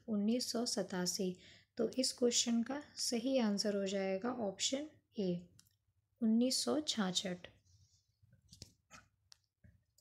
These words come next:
नेक्स्ट क्वेश्चन, देश की ग्रामीण विकास हेतु प्रधानमंत्री ग्राम सड़क योजना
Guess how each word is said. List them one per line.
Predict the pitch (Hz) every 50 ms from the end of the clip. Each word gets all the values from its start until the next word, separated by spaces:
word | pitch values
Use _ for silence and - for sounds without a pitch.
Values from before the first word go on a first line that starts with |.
| -
नेक्स्ट | 240 233 226 226 220 - - -
क्वेश्चन, | 214 190 185 - - - 196 180 180 - - _ _ _ _ _ - - - - - - _ - 214
देश | 185 - 254 262 294 302 - -
की | - - 285 285 262
ग्रामीण | 226 208 208 196 196 202 208 226 262 285 277
विकास | 254 240 240 - 220 208 208 202 - - 214
हेतु | 202 208 202 - 254 240
प्रधानमंत्री | 240 - - _ - 226 214 196 190 214 233 254 277 277 262 240 214 202 190 - 220 226 226 233 254 - _ -
ग्राम | 208 180 196 202 202 214 240 269
सड़क | 269 - - 214 202 208 208 - -
योजना | 196 190 190 185 196 202 214 226